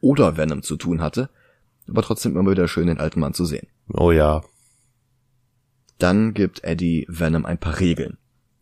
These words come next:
Speaker 1: Der Symbiont darf nicht alle Menschen fressen, nur die Bösen. Unschuldige dürfen niemals verletzt werden und das ist halt der Ehrenkodex aus den Comics. Eddie geht nochmal in den Asia-Supermarkt vom Anfang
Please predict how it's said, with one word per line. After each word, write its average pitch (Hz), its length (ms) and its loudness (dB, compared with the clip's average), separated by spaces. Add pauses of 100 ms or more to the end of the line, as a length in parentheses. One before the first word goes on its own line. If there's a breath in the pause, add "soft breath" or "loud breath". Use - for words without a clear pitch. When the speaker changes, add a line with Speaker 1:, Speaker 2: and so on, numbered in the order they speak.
(180)
Speaker 1:
Der 73 100 -4
Symbiont 82 720 0
darf 82 320 -4
nicht 98 360 -2
alle 85 200 0
Menschen 80 320 -2
fressen, 127 400 -8 (440)
nur 117 200 6
die 139 120 4
Bösen. 85 420 -4 (480)
Unschuldige 123 600 0
dürfen 95 380 2
niemals 123 380 6
verletzt - 420 -2
werden 101 360 0 (500)
und 87 160 -2
das 80 140 -2
ist 95 100 -4
halt 82 160 -2
der 82 100 -2
Ehrenkodex 80 600 -4
aus - 100 -4
den 92 140 -2
Comics. - 440 -4 (1700)
Eddie 104 220 0
geht 107 180 2
nochmal 98 300 0
in 92 140 -4
den 76 180 -2
Asia-Supermarkt 107 760 -4
vom 76 140 -4
Anfang 110 420 -4